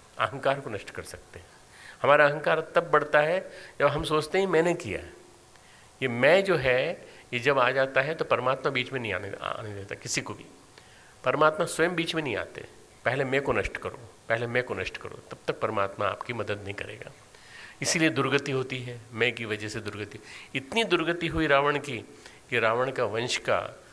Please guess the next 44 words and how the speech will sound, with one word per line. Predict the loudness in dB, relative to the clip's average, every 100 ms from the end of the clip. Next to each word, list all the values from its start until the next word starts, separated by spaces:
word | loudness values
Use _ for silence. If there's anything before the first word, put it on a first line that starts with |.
| -10 -4
एक | -4 -2
एक | -4
व्यक्ति | -6 -6 -6 -4
नष्ट | -4 -6 -10
हो |
गया, | -8 -8
कोई | -4 -2 -2
भी, | -2
कोई | -4 -4 -2
भी | -2
नहीं | -4 -6
बचा। | -10 -14 -16 -20 -20 -20 -20 -20 -8
कोई | -2
अगर | 0 0
ये | -2
कह | -2 -2
दे | 2 0 -2 -8 -20 -20 -20 -20 -20 -20 -20 -20 -20 -16 -16 -8
कि | 0
"साहब, | 2
मेरे | 4 2 4
नाना | 2 2 2
जी | 0
के | -4
नाना | -2 0 0
जी | -2 -6
के | -4
नाना | -2 -2
जी | -6 -6
के | -4
नाना | -4 -4 -4
जी | -8
के | -6
नाना | -4 -4 -4
जी | -6 -12 -18 -20 -20 -20 -6 0
रावण | 2 0 -2
थे", | -6 -10 -12 -20 -20 -10
तो | -8
उसको | -8 -10 -10
मान | -12 -10 -6 -6
लेना | -6 -8
झूठ | -6 -6 -8
बोल | -8 -10
रहा | -8 -10
है। | -12